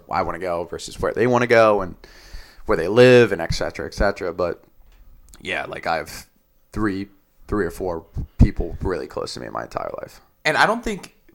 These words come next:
Speaker 2: people listening should take that as, like, offensive, dude. Like, it's ev-, I feel like that's how most people operate in the world is, like, they have four, five, six close people that they trust intimately. And it's like,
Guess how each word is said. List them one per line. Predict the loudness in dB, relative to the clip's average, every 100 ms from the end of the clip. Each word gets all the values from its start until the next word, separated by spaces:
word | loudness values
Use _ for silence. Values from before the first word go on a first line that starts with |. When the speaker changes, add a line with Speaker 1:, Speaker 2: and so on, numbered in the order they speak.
| -6
Speaker 2:
people | -4 -2 0
listening | 0 -4
should | -6 -6
take | -6 -2
that | 0 0 -4
as, | -6
like, | -8 -8
offensive, | -10 -10 -12 -8 -8 -8 -8 -10 -12
dude. | -14 -10 -4
Like, | -2 -2
it's | -8 -10 -16 _ _ _ _ 0
ev-, | 0 0 -10 -20 _
I | -2 0
feel | 0 2
like | 2
that's | 4 2
how | 2 -2
most | -2 -4 -4 -6 -12 -12
people | -10 -6 -6 0
operate | 0 0 -2 -6 -8
in | -12
the | -12
world | -8 -2 0 0
is, | -2
like, | -8 -8
they | -10
have | -2 0 0 -2
four, | -4 -2
five, | 0 -2 -2
six | -8 -8 -8 -12 -16
close | -8 -4 0 0 -2
people | -6 -8 -6 -6 -8 -8 -6
that | -6
they | -6 -10
trust | -6 -4 -4 -6 -12
intimately. | -10 -10 -6 -6 -4 -4
And | -2
it's | -2 -2
like, | -2 -2 -8